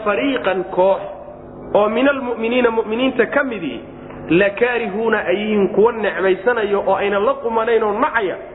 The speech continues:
bixitaanka aad baxayso. <clears throat> Oo waxaana ula qumanayn wax way u karaahaysanayaan. Bixiddaa iyadaa ay u karaahaysanayaan, doodana ay uga keenayaan waxa way umaanaan diyaar garoobin wax.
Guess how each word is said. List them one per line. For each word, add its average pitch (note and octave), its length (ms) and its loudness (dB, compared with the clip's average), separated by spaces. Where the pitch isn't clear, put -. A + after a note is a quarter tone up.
bixitaanka F#3+ 640 2
aad C#3+ 280 -2
baxayso. - 360 -6
<clears throat> - 1600 -2
Oo A3+ 100 6
waxaana C4 260 2
ula C4 160 4
qumanayn A#3 300 0
wax B3 140 0
way G#3+ 120 2
u C4 80 -4
karaahaysanayaan. G#3+ 600 0
Bixiddaa B3 440 2
iyadaa A#3+ 280 0
ay F#3 180 -4
u C4+ 60 -2
karaahaysanayaan, G#3 760 0
doodana A#3+ 420 2
ay G3 120 -2
uga A3 200 0
keenayaan G#3+ 400 2
waxa G#3+ 180 0
way F#3 120 4
umaanaan G3 460 2
diyaar D#3+ 180 0
garoobin C3+ 300 0
wax. - 120 -6